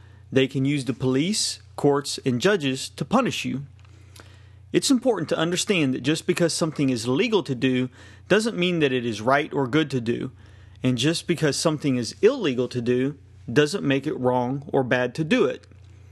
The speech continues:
So, if a group was able to win a vote and make it illegal to eat burgers for lunch, that doesn't mean it's wrong or bad to eat a burger for lunch. It just means that the majority of the people who voted don't like burgers for lunch,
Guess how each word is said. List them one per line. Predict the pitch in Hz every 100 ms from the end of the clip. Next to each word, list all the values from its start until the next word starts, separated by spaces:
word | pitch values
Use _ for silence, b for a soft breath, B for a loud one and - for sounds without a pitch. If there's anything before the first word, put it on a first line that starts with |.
| B -
So, | - 165 127 123
if | 135 139
a |
group | 127 175 196
was | 165
able | 170 165 143
to | 151
win | 135 165
a | 143
vote | 117 156 190
and | 143 139
make | 147 147
it | 135
illegal | 175 196 170 156 147
to | 147
eat | 156 -
burgers | 160 151 131
for | -
lunch, | 139 220 185 - - - B B B -
that | - 170
doesn't | 147 180 147
mean | 143 175 147
it's | 120
wrong | 113 131 156 127 117
or | 120
bad | 101 143 151 113
to | 139
eat | 143
a | 123
burger | 113 117 113
for | - 117
lunch. | 120 123 - - - B B B B -
It | 214
just | 196 220 -
means | 160 185 208 196
that | 131 127
the | 127
majority | 113 107 139 165 185
of | 190
the | 196
people | - 202 208
who | 185 202
voted | 170 135 139 143 - - 117
don't | 117 160
like | 170 170 180
burgers | 180 180 180
for | 175
lunch, | 170 127 135 -